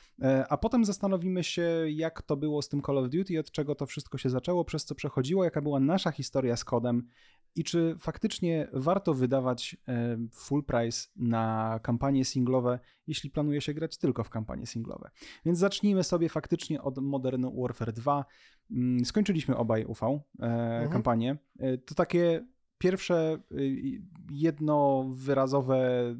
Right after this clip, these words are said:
Speaker 1: zdanie, czy ci się podobało, czy ci się nie podobało. Znaczy nawet nie zdanie, po prostu podobało czy nie?
Speaker 2: Podobało mi się,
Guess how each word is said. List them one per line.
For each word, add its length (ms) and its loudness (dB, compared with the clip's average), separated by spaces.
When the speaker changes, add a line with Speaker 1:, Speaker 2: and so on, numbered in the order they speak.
Speaker 1:
zdanie, 420 4
czy 120 -2
ci 120 -6
się 80 -2
podobało, 460 0
czy 100 -12
ci 160 -10
się 240 0
nie 140 -4
podobało. 320 -4
Znaczy 160 -2
nawet 180 -2
nie 80 2
zdanie, 240 -2
po 40 -12
prostu 420 -8
podobało 340 4
czy 120 0
nie? 160 0
Speaker 2:
Podobało 440 2
mi 80 -2
się, 260 -2